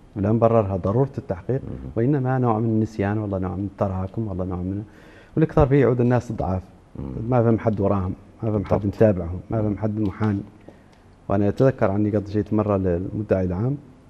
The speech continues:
Speaker 1: بموضوع واحد جبرته والدته قدام السجن وقالت لي عنه له شهرة ولا فاتوا حاكم وسوق عليه شوي عنه سرق التليفون والله شو ما أعرف شنو.
Speaker 2: وأحيانا دون توجيه
Speaker 1: سبعة
Speaker 2: تهمة حتى
Speaker 1: أشهر.
Speaker 2: واضحة.
Speaker 1: سبعة أشهر.
Speaker 2: سبعة أشهر يعني.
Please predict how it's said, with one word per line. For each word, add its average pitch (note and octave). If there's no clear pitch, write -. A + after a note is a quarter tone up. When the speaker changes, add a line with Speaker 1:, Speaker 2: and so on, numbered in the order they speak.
Speaker 1:
بموضوع A2
واحد G2
جبرته G2
والدته G2+
قدام F#2+
السجن G2+
وقالت F#2+
لي F2
عنه G2
له F2+
شهرة B2+
ولا G#2
فاتوا G#2+
حاكم G2
وسوق A2
عليه G2+
شوي A2
عنه F#2+
سرق F#2
التليفون G2
والله F#2
شو F#2
ما G2
أعرف F2+
شنو. A2+
Speaker 2:
وأحيانا A2
دون G#2+
توجيه G2+
Speaker 1:
سبعة C3+
Speaker 2:
تهمة A#2+
حتى G#2+
Speaker 1:
أشهر. E2+
Speaker 2:
واضحة. C2
Speaker 1:
سبعة C3+
أشهر. -
Speaker 2:
سبعة E2+
أشهر A#2+
يعني. A2+